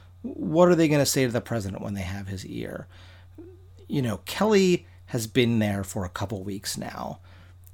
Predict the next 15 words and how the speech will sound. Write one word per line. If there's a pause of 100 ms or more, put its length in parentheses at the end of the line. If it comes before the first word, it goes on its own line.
um, (100)
and
he's
gotten
rid
of
some
people, (520)
and
he's,
you
know,
apparently (1160)
instituted
some,